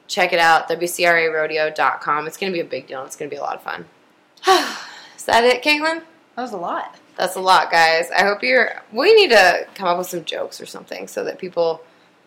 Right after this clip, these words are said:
Speaker 1: don't get
Speaker 2: Next
Speaker 1: bored
Speaker 2: week,
Speaker 1: with us.
Speaker 2: I'm gonna have a jo-, like, we're just gonna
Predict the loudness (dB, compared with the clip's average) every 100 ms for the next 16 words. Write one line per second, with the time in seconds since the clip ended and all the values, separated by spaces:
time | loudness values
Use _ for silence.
0 | _ _ _ _ _ _ _ _ -6 -4
1 | -4 -8 0 2 4 2 0 0 0 2
2 | 0 0 0 -2 -6 -8 -8 -4 -4 -2
3 | -4 -4 -8 -8 -8